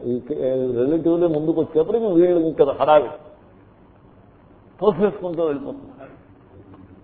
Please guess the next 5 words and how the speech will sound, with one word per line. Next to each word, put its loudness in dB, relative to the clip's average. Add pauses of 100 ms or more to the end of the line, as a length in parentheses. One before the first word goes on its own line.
(520)
అప్పుడు 0
హతోత్తమాంగాహ. 0 (600)
ఏంటండి -2
అది? 0 (1500)
వేత్రవతోత్తమాంగాహ. 6